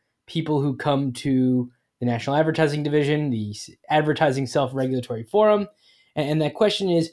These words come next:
who makes the rules? And, and so that sort of begs the question, well, what are the rules? So as we say in our intro, you know, oh, easy, right? Um,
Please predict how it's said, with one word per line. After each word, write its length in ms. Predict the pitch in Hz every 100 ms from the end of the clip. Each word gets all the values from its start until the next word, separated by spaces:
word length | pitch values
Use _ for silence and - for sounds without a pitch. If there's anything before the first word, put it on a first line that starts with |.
| _
who 240 | - 262 247
makes 340 | 214 175 -
the 100 | 175
rules? 460 | 143 120 - - -
And, 180 | 117
and 140 | 110 113
so 460 | - 127 120 120 - _ _ _ _ _ _ 160
that 180 | 196
sort 140 | - 240
of 200 | 143 -
begs 300 | 165 160 139
the 80 | 143
question, 640 | - 143 123 143 127 123 - -
well, 240 | 143 -
what 340 | - 139 160 160 _ _ _
are 300 | 196 240 208
the 100 | 139
rules? 640 | 120 110 - - - - - _ _ _ _
So 340 | - 165 147 139
as 160 | 139
we 80 | 131
say 160 | 123 160
in 80 |
our 140 | 147 139
intro, 340 | 180 170 151
you 80 | 170
know, 160 | 151 151
oh, 200 | 202 170
easy, 440 | 247 277 147 123
right? 380 | 117 135 156 170 - _ _ -
Um, 400 | 160 160 160